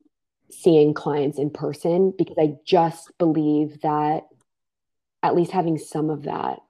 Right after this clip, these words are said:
right? It, it's just a different experience when we get to be in person with someone versus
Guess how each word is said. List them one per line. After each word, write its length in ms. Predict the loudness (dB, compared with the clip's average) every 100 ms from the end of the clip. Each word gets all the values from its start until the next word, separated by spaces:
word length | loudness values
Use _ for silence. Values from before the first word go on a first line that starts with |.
| -6
right? 180 | -2 0
It, 180 | 0 -2
it's 140 | -2
just 180 | -2 -2
a 60 |
different 380 | 0 -2 -2 -2
experience 640 | -4 -4 -2 0 0 -2 -4
when 100 | -4
we 80 |
get 220 | -2 -4 -6
to 80 | -6
be 140 | -4
in 80 | -6
person 400 | -6 -8 -6 -4
with 140 | -4
someone 360 | -6 -6 -6 -4
versus 460 | -4 -2 -2 -2